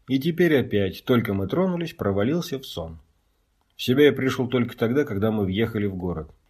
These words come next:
Изрядная трясучка по брусчатной мостовой хоть кого привела бы в чувство. Как только проснулся, сразу посмотрел на часы. Три часа двадцать семь минут. Меня прошиб холодный пот,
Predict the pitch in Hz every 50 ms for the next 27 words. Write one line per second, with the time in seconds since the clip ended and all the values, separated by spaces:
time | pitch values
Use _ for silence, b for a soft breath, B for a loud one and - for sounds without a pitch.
0 | _ - 98 101 104 104 120 123 120 113 120 117 110 - 120 131 120 120 135 120
1 | - - - 98 85 - 101 95 98 107 113 113 113 113 107 98 82 95 92 92
2 | 95 98 95 - - 120 131 156 160 135 120 - 135 131 131 - 151 139 123 95
3 | 87 - 82 90 90 92 92 95 95 95 92 98 90 - - - 82 80 - -
4 | - - - - - _ _ _ _ _ _ _ _ _ _ _ - - 117 107
5 | - - 127 110 113 113 101 113 117 113 107 135 139 143 127 117 92 85 98 110
6 | 120 120 120 113 117 113 98 - 107 101 92 85 98 107 104 104 101 98 - 104
7 | 98 - - 85 - _ _ _ _ _ _ _ _ _ _ _ _ - 101 110
8 | 104 98 - 95 87 - - 139 131 95 92 92 107 113 110 - 107 95 - -
9 | 98 95 95 95 92 87 82 78 - - - _ _ _ _ _ _ _ _ _
10 | _ _ _ _ _ _ _ _ _ _ _ _ _ _ _ _ _ _ - 92
11 | 104 113 120 117 120 113 107 107 127 123 - - 110 110 110 107 107 107 95 -
12 | 98 85 78 -